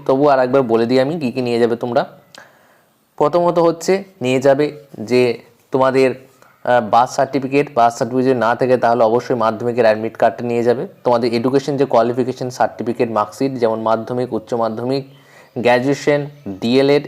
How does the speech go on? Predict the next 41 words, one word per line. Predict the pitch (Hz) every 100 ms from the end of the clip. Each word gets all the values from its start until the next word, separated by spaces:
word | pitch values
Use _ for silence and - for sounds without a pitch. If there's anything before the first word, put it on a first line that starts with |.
| -
এর | 127 127 -
সার্টিফিকেট, | - 123 - 123 127 123
মার্কশিট | 107 - 131
নিয়ে | 113 127
যাবে। | 120 95 - _ _ - _ -
যদি | 110 127 147
তুমি | 151
গ্র্যাজুয়েশন | 131 120 131 147 127
দিয়ে | 117 123
না | 123 131
থাকো | 139 117
ইন্টারভিউ | 110 117 117
ফর্ম | 123 113
ফিল | 123
আপ | 113
করার | 117 113
সময়, | 117 101
তাহলে | 95 110 117
নিয়ে | 110 104
যাওয়ার | 110 107
কোনো | 127
প্রয়োজন | 139 110 98 90
নেই। | 87 90 - - - -
তারপর | 127 135 151
হচ্ছে | 147 -
কাস্ট | 127 123 -
সার্টিফিকেট, | 123 - 139 98 95 - _ - _
তুমি | 123 131
কোন | 143 143
কাস্টে | 139 135 -
বিলং | 131 123 127 127
করছো | 139 143
সেই | 131 131
সার্টিফিকেট | 131 110 120 123 113
নিয়ে | 110
যেতে | 110 117
হবে। | 123 123 143 - _ _ _ - - -
তারপর | 131 131 139 139
চার | 131 117
নাম্বার | 127 131 135
হচ্ছে | 135 139 104 120